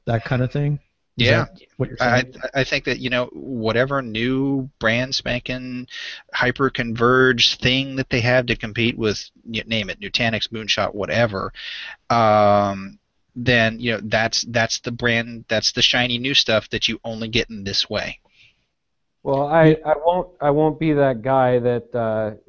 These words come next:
Speaker 3: puts Dwayne in a tough spot, uh, with N D A content, but I have to imagine that this has some impact on the Dell Nutanix relationship, um,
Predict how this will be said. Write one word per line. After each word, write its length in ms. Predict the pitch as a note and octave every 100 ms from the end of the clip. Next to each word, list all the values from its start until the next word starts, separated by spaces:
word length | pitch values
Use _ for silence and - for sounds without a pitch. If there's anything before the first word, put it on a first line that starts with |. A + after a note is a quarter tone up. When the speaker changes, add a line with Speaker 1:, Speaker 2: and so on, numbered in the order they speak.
| B2+
Speaker 3:
puts 300 | C3+ B2 -
Dwayne 400 | - B2+ C3 B2+
in 100 | A#2+
a 80 | A#2
tough 240 | - A#2
spot, 460 | - _ B2 A#2+ - _
uh, 380 | B2+ A2+ G#2+ G#2+ G#2+
with 200 | C3 A#2+ - -
N 140 | B2+
D 180 | B2 A#2+
A 180 | A#2 A2
content, 560 | - A#2+ A2+ A2+ G#2 -
but 280 | A2 - _ _ _ _ -
I 100 | B2+
have 240 | C#3+ D3
to 80 | C#3+
imagine 540 | C3 B2+ B2+ A#2+ A#2 A#2
that 200 | A2+ A#2
this 200 | A2+ -
has 260 | A#2 G#2+
some 280 | - B2+ A#2
impact 520 | A#2+ A2+ A#2 G#2+ G#2 _
on 360 | A2 G#2+ G#2+ G#2
the 60 | A2+
Dell 340 | A#2 A#2 A2
Nutanix 680 | G#2+ G#2 - B2 A2 - - _ _ _ _
relationship, 760 | B2 A2 A2 A2 G#2+ - G2+ - _ -
um, 420 | A2+ G#2+ G2+ G2